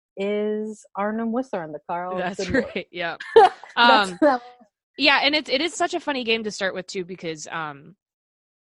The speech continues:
Speaker 2: my impressions of Benedictine from, like, the stream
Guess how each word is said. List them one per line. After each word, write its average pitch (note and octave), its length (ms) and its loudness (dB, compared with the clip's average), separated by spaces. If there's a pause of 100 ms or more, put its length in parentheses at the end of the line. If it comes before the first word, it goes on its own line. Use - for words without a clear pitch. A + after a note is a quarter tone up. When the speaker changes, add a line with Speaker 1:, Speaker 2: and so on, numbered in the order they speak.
(100)
Speaker 2:
my G#3+ 240 0
impressions G3 580 -4
of E3 100 -10
Benedictine D#3+ 680 -6
from, E3 160 -12
like, D3 160 -12
the D3 80 -16
stream D#3+ 640 -14